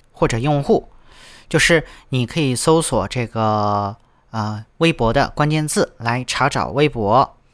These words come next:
或者呢，搜索这个，呃，用户的名称。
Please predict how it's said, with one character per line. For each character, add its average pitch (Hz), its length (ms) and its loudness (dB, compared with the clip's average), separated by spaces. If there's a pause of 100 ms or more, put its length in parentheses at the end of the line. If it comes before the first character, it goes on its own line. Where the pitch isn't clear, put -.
(440)
或 170 240 2
者 127 180 -2
呢， 117 400 0
搜 147 280 -2
索 120 220 -8
这 123 160 -8
个， 110 420 -4 (640)
呃， 104 720 -6 (140)
用 165 180 0
户 190 140 0
的 131 100 0
名 113 220 -4
称。 170 260 0